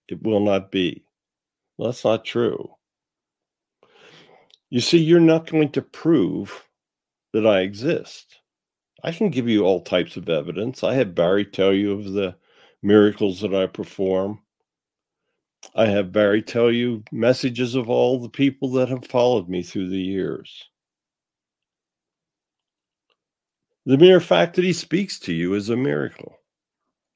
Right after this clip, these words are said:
Many of you say that it's fake, that he's really not doing that. But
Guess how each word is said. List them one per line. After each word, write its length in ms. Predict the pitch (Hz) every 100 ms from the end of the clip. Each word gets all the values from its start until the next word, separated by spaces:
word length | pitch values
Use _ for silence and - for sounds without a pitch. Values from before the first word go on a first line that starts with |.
| _ _ -
Many 260 | 107 107
of 160 | 101 92
you 120 | 98
say 340 | - 104 90
that 200 | 87 95
it's 320 | 90 85 - -
fake, 600 | - 110 104 82 82 - -
that 160 | 78 82
he's 360 | 82 95 - 139
really 320 | - 107 101 98
not 300 | 92 90 -
doing 340 | 98 113 82
that. 280 | 71 71 101 _ _ _ _ _ _ _ _ _ _ _ _ _
But 300 | - 107 -